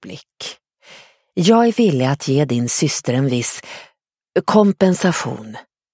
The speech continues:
Jag vet att hon hotade Fredrik till att betala trettio kronor i månaden i underhållsbidrag.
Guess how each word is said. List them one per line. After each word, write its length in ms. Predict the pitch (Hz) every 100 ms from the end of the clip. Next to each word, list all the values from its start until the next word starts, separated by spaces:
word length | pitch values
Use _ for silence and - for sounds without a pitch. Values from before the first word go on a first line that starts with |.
| _ _
Jag 120 | - 220
vet 260 | 214 202
att 120 | 220
hon 120 | 185 160
hotade 460 | 160 135 139 127
Fredrik 520 | - 175 147 - 120
till 140 | - 120
att 140 | 117
betala 480 | 127 - 127 123 127
trettio 500 | - 165 147 _ 147
kronor 340 | - 151 135 131
i 60 |
månaden 640 | 143 147 139 143 147 - - - - _ _
i 100 | 175
underhållsbidrag. 920 | 185 160 143 135 - 147 - 147 117